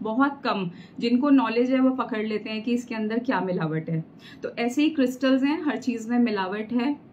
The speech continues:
छोटी से छोटी kitchen से ची-, अ, किचन की चीज़ से लेके gold में भी बहुत सारी मिलावट है। तो ऐसे जो मेरे पास दो चार message आते हैं कि "मैम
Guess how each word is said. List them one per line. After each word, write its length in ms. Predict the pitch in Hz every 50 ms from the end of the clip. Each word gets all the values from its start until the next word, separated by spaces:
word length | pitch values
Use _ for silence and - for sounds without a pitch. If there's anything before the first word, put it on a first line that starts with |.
| - - - - -
छोटी 360 | - 262 226 220 247 269 269
से 160 | 269 277 277 262
छोटी 280 | 302 254 247 269 269
kitchen 420 | 262 - 262 247 254 240 233 240 262
से 120 | 269 269
ची-, 300 | 262 - - 240 - -
अ, 60 | - - - - - -
किचन 540 | 190 196 202 - - 247 254 269 262 269 277
की 120 | 269 294
चीज़ 260 | 269 - 254 240 240
से 100 | - 269
लेके 380 | 233 220 196 175 - 190 180 175 - - - - - - - - -
gold 300 | - 233 240 247 277 269
में 160 | 285 311 320
भी 80 | 330 311
बहुत 260 | 277 277 269 254 254
सारी 220 | 254 214 196 196
मिलावट 480 | 208 202 190 180 170 165 170 170 170 175
है। 300 | 170 170 170 - - - - - - -
तो 240 | 294 320 - - -
ऐसे 360 | 226 233 240 247 - 311 320
जो 300 | 311 269 247 254 285 302
मेरे 220 | 285 277 240 247 240
पास 280 | - 269 277 294 262
दो 140 | 240 240 240
चार 280 | 262 285 254 226 240 262
message 400 | 262 233 214 - 269 269 262 262
आते 260 | 226 214 - - 240
हैं 160 | 240 247 247
कि 120 | 240 285 277
"मैम 400 | 254 233 233 240 262 262 262